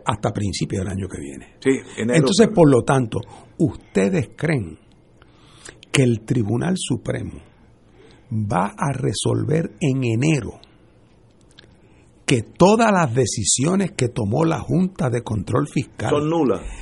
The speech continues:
Speaker 1: No, por eso.
Speaker 2: Inoperante.
Speaker 1: No, no, va a decir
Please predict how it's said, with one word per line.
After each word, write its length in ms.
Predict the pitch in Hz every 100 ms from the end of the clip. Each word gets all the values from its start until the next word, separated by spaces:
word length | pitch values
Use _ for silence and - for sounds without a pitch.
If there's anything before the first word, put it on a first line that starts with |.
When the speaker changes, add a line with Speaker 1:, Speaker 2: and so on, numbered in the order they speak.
| - -
Speaker 1:
No, 600 | 110 95 98 135 107 76
por 140 | 92
eso. 280 | 143 117 110 - - -
Speaker 2:
Inoperante. 720 | 120 127 - 123 139 92 87 _ - - - 139 - - 180
Speaker 1:
No, 140 | 113
no, 280 | 147 185 - - 107
va 220 | 127 170
a 20 |
decir 520 | 196 165 - 202 208